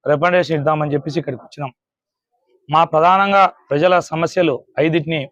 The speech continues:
మున్సిపల్ అధికారుల దృష్టికి తీసుకోవడం జరిగింది. ఒకటి, పారిశుద్ధ్యం. ప్రొద్దుటూరు ప్రజలు ఆలోచన చేయండి, కాలువలు ఎంత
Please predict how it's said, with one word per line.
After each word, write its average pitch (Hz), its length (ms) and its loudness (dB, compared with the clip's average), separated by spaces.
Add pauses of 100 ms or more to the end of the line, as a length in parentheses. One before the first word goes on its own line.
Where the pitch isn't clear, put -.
మున్సిపల్ 170 280 -2
అధికారుల 165 360 0
దృష్టికి 139 280 -8
తీసుకోవడం 147 420 -2
జరిగింది. 147 400 -4 (580)
ఒకటి, 147 360 -2 (600)
పారిశుద్ధ్యం. 151 500 0 (480)
ప్రొద్దుటూరు 180 340 0
ప్రజలు 180 260 2
ఆలోచన 175 400 2
చేయండి, 156 340 -2 (440)
కాలువలు 180 600 2 (320)
ఎంత 156 380 0